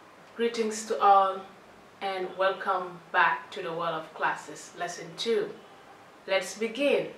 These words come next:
How is the afternoon? How is the afternoon? Which means in Wolof, naka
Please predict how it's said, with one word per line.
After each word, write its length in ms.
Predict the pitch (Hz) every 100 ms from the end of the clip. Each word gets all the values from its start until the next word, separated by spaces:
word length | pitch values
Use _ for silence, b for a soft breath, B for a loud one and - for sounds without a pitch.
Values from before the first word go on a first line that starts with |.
| - - - - - - - - - - - - - - - B B B B B -
How 480 | 214 208 233 - -
is 360 | 247 262 - - - -
the 240 | 208 202 202 - - - - - - - - - -
afternoon? 600 | 240 240 - 202 170 156 - - - - - - - - -
How 460 | - 190 196 214 - -
is 300 | 240 254 -
the 220 | 208 - -
afternoon? 640 | 202 202 - - 156 151 - - - - - - - - 190
Which 320 | 240 240 -
means 540 | 247 240 233 233 -
in 220 | 247 240 190
Wolof, 340 | 160 160 160 - - - - - - -
naka 540 | 196 202 202 208 196